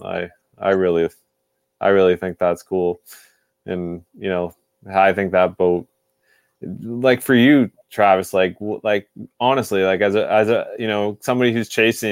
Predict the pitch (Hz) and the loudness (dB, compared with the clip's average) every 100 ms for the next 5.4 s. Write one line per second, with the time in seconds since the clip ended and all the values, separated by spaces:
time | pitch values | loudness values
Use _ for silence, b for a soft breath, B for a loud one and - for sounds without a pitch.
0 | 98 98 101 98 107 117 110 110 104 110 | -4 -2 -2 -2 0 0 0 0 2 2
1 | 98 95 - 107 98 101 101 104 113 113 | 2 0 -2 -4 -2 -2 -4 -4 -2 2
2 | 104 101 95 107 98 104 95 92 95 98 | 2 2 0 -4 -4 -2 0 0 -2 -2
3 | 101 107 87 95 98 92 92 90 B B | 0 -2 -2 -6 -4 -2 -2 -4 B B
4 | B B B B B _ _ _ _ _ | B B B B B _ _ _ _ _
5 | _ - 117 | _ -2 2